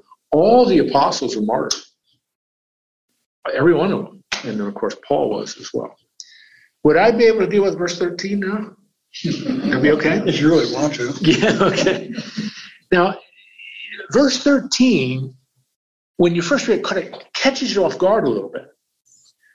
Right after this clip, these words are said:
Speaker 1: because he could have ended the argument he's making about partiality with verse twelve.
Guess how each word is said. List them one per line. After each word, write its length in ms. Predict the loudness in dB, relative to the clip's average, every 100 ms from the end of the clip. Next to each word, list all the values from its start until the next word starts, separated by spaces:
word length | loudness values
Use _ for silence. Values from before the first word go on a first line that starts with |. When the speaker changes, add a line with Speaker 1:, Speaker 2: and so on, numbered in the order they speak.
| -4
Speaker 1:
because 340 | -4 0 -2 -2
he 120 | -4
could 180 | -2 -2
have 140 | -2 -2
ended 600 | -2 0 0 0 -2 -12 _ _ _ _ _
the 140 | 2 2
argument 380 | 2 0 0
he's 140 | 0 2
making 240 | 0 2
about 160 | 0 2
partiality 440 | 0 0 0 2
with 120 | 0
verse 140 | 0 -4
twelve. 400 | 0 0 0